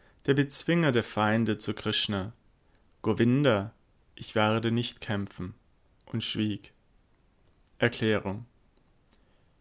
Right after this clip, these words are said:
Dhritarashtra muss sehr erfreut gewesen sein, als er hörte,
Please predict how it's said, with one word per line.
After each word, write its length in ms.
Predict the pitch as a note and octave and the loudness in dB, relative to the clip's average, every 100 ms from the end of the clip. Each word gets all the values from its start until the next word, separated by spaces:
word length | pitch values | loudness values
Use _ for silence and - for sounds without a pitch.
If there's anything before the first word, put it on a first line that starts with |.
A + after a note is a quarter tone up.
| _ | _
Dhritarashtra 1160 | - C3+ C#3+ C#3 C3 E3+ - - A2+ A2 A2+ B2+ - | 0 2 2 0 0 0 -2 -2 0 2 0 -4 -6
muss 280 | C3+ - - | 0 0 2
sehr 220 | D3+ E3 | 4 4
erfreut 640 | - - G#2+ G#2 A2+ - | 2 -2 2 4 4 2
gewesen 380 | G#2+ A2+ A2 A#2 | -2 0 2 0
sein, 560 | - G#2 G#2+ G#2+ A#2+ - - | 2 2 2 -2 -6 -8 -4
als 160 | G#2 | 0
er 140 | G#2+ G#2+ | 0 2
hörte, 600 | G#2 G2+ G#2 G#2+ G#2 | 2 2 -2 -4 -4